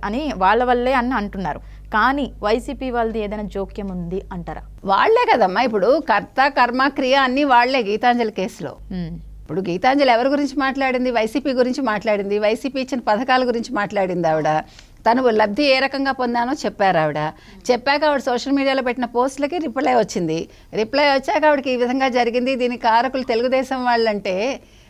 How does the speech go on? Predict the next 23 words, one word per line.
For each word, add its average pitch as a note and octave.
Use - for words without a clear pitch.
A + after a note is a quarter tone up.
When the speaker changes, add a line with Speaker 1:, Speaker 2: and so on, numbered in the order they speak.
Speaker 2:
అన్ని A#3+
ప్రతిదానికి C#4+
తెలుగుదేశం C#4
అంటే C#4
ఎట్లా C4+
కుదురుతుంది? D4+
దానికి A3+
ఏది C4+
ఎవిడెన్స్ C#4
ఏది? F#4
ఇప్పుడు -
సోషల్ B3
మీడియాలో E4
పెట్టాక, C#4+
ఇప్పుడు A3+
శ్రీశ్రీ B3+
గారు C#4+
అంటారు, A3+
"ఏదైనా F3
పబ్లిక్ C4
అయ్యాక C#4
మంచి G#3+
వచ్చినా F4+